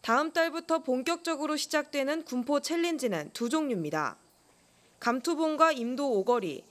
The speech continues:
수리사 등 수리산 주요 지점 세 군데 이상을 방문하거나 하루 사천 보 이상 걸으면 목표를 달성할 수 있습니다.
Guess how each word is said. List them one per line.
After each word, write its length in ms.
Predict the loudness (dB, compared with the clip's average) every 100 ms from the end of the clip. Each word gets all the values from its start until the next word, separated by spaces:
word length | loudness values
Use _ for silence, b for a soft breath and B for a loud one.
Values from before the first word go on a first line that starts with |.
| _ -12
수리사 480 | -2 0 2 2 0
등 180 | -2
수리산 540 | -2 0 0 2 -2 -2
주요 320 | -2 0 2
지점 340 | 0 0 0
세 160 | -2 -4
군데 380 | -2 0 0 0
이상을 360 | 0 -2 -2
방문하거나 880 | -2 -2 0 2 2 -2 0 0 0 b b b b
하루 260 | 0 2 2
사천 460 | -4 -4 0 0 0
보 120 | 0
이상 300 | 0 -2 0
걸으면 480 | 0 0 0 -2 -2
목표를 480 | -4 0 2 2
달성할 480 | 0 -2 0 0 0
수 120 | -2
있습니다. 640 | -4 -4 -4 -2 -2 -2